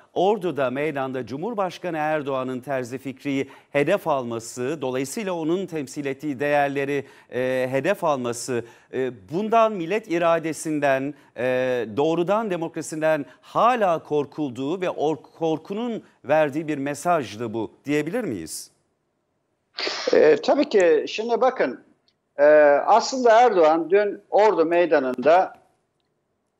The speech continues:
Speaker 2: toplumun çok büyük bir ağırlığıyla seçilmiş, seçilmiş bir belediye başkanı. Yani karşısındaki rakiplerin toplamını ikiye katlayan,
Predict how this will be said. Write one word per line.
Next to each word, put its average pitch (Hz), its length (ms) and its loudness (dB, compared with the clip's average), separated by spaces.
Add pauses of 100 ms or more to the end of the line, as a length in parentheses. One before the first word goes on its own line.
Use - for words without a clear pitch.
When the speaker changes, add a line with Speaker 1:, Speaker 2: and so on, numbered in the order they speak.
(280)
Speaker 2:
toplumun 277 800 4 (160)
çok 294 380 2
büyük 254 360 2
bir 214 300 4
ağırlığıyla 196 600 6
seçilmiş, 127 840 -4 (140)
seçilmiş 247 640 2
bir 208 120 4
belediye 185 400 6
başkanı. 107 440 0
Yani 190 360 4
karşısındaki 233 640 2
rakiplerin 165 720 2
toplamını 240 680 4
ikiye 254 380 4
katlayan, 139 540 2